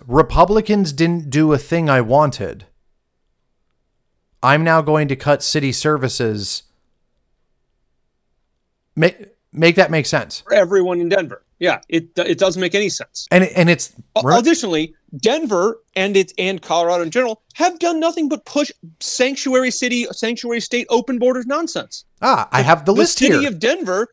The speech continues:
Speaker 1: Yeah.
Speaker 2: became a sanctuary city. Well, if you're a sanctuary city, maybe you should have planned to absorb millions of people flooding in from across the border.
Speaker 1: Well, there's a Democrat governor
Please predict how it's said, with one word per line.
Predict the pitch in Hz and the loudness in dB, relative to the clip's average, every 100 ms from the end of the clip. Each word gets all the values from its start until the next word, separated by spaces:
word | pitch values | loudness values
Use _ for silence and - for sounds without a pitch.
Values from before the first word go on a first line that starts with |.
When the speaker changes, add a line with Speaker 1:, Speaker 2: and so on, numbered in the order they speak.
| _ - | _ -2
Speaker 1:
Yeah. | 262 185 | 2 4
Speaker 2:
became | 302 330 | 2 -2
a | |
sanctuary | - 330 370 - 285 233 175 | -2 -2 -4 -4 0 0 0
city. | - 170 127 107 _ _ _ _ - | -4 -8 -10 -14 _ _ _ _ -2
Well, | 269 226 277 311 _ _ | 0 2 0 -2 _ _
if | 185 | -4
you're | 214 226 | 0 0
a | |
sanctuary | - 277 320 277 | 2 0 0 -2
city, | 196 202 240 262 _ | -2 -2 -2 -8 _
maybe | 151 147 156 | -8 -6 -6
you | |
should | 160 208 | -8 -10
have | 202 | -12
planned | - 214 226 | -8 -6 -4
to | 214 | -6
absorb | 247 185 277 330 185 | -8 -2 0 0 -2
millions | 147 160 160 156 147 | -4 -4 -2 -4 -8
of | 147 131 | -14 -10
people | 165 147 127 | -10 -10 -14
flooding | - 165 151 147 139 | -6 -2 -2 -2 -8
in | 131 | -10
from | 135 | -12
across | 127 - 120 - | -12 -8 -8 -8
the | 135 | -10
border. | 127 117 101 _ _ _ _ _ _ _ _ _ _ _ _ _ _ _ - | -8 -8 -10 _ _ _ _ _ _ _ _ _ _ _ _ _ _ _ 0
Speaker 1:
Well, | 139 117 196 - _ _ _ _ - | 0 2 -4 -8 _ _ _ _ 0
there's | 139 131 | 2 2
a | |
Democrat | 127 143 165 - 214 143 127 | 2 2 2 2 0 0 2
governor | 196 185 127 90 95 127 | 4 4 2 -4 -10 -12